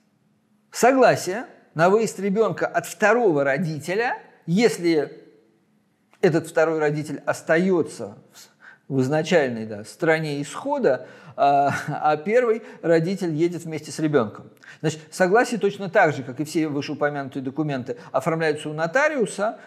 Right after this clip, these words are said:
затем, да, переводятся на требуемый язык, и перевод, э, удостоверяется нотариусом. Итак, мы перечислили, ну, наверно, девяносто процентов документов, которые, в принципе, вам понадобятся.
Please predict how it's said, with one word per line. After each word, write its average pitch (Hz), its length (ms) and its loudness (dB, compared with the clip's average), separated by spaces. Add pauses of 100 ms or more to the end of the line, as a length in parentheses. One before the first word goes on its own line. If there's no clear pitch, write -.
затем, 156 440 2
да, 123 160 4
переводятся 147 500 -2
на 131 140 -4
требуемый 135 680 -2
язык, 262 440 -6 (300)
и 262 180 0
перевод, 190 500 0 (320)
э, 147 340 4 (120)
удостоверяется 147 760 2
нотариусом. 110 540 -6 (580)
Итак, 185 280 4
мы 185 120 -2
перечислили, 165 920 -4 (360)
ну, 202 240 -2
наверно, 185 840 0 (540)
девяносто 175 800 0
процентов 139 760 -2
документов, 135 640 -4
которые, 143 360 -2
в - 100 -18
принципе, 190 600 -4
вам 123 240 0
понадобятся. 139 840 -4